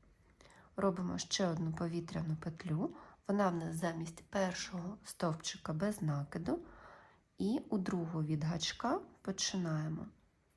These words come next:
Два. Тільки забула змінити гачок.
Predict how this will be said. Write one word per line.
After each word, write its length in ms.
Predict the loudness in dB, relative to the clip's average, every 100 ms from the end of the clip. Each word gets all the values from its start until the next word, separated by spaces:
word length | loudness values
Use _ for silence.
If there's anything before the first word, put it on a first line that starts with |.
| _ _ _ _
Два. 720 | -12 -6 -4 -2 -2 0 0 -2 -6 -20 _ _ _ -20 -20 _ _ _ _ _ _ _ _ _ _ _ _ _ _ _ _ _ _ _ -20 _ _ _ _ -20 -20 -20 -20 -8
Тільки 380 | -6 -4 -6
забула 580 | -4 -2 -2 0 2 0 -2 -18 _ -20 -20 _ _ _ _ _ _ _ _ _ _ _ _ _ _ _ _
змінити 560 | -4 -2 0 -2 -2 -2
гачок. 640 | 0 -2 -4 -6 -6 -10